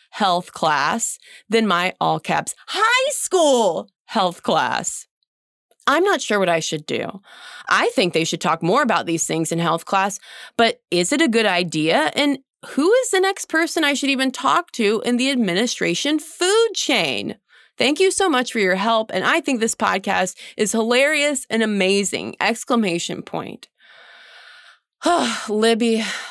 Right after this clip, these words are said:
Libby, Libby, Libby, you are an unlady after my own heart. Now, like I said before I read Libby's letter, the exact answer was not what I thought it would be. Even generally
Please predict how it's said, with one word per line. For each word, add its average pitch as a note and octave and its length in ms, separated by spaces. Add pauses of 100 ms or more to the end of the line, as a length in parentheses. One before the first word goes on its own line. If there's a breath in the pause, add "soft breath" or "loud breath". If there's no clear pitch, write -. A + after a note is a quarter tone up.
Libby, B3 400
Libby, F3 260
Libby, G3+ 540
you F#3 240
are E3+ 140
an E3 100
unlady F3 560
after E3 320
my D3 340
own G3 440 (220)
heart. D3 480 (360 loud breath)
Now, G#3 140
like G#3+ 200
I C#4 80
said A#3+ 160
before F#3 260
I E3 60
read D#3+ 300
Libby's D3+ 340
letter, E3 400 (100)
the F3+ 320
exact F#3+ 680
answer A3+ 640
was F#3+ 460
not F3 540
what E3 120
I D#3 100
thought D3 280
it C3 80
would C3+ 200
be. - 380 (560 loud breath)
Even C#4+ 380
generally A3+ 1200